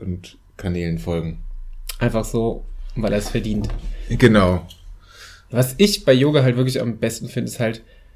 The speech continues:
Speaker 2: dass du halt diese Dehnübungen irgendwie spielerisch machst. Also es sind, es sind ja, also zumindest die Übungen, die ich gemacht habe, sind irgendwie funktionale Dehnübungen,
Speaker 1: Hm.
Speaker 2: aber wir sind mit irgendwas verbunden.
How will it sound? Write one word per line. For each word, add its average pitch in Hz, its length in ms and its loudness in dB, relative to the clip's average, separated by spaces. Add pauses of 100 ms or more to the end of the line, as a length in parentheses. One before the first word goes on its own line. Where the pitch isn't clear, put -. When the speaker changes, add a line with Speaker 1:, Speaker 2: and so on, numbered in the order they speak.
(120)
Speaker 2:
dass - 160 -8
du 120 160 2
halt 117 400 2
diese 117 320 -4
Dehnübungen 135 600 2
irgendwie 123 420 0
spielerisch 143 560 2
machst. 101 340 -4
Also 107 140 -4
es 104 60 -8
sind, 117 340 -6
es 131 80 -12
sind 131 120 0
ja, 135 200 2
also 113 180 -6
zumindest 135 300 0
die 135 80 -2
Übungen, 127 220 2
die 131 80 -2
ich 127 120 -4
gemacht 131 200 0
habe, 120 120 -4
sind 120 80 -2
irgendwie 127 180 0
funktionale 127 640 0
Dehnübungen, 151 720 0 (160)
Speaker 1:
Hm. 104 280 0
Speaker 2:
aber 117 120 2
wir 123 60 2
sind 139 160 2
mit 139 140 0
irgendwas 131 440 0
verbunden. 123 640 0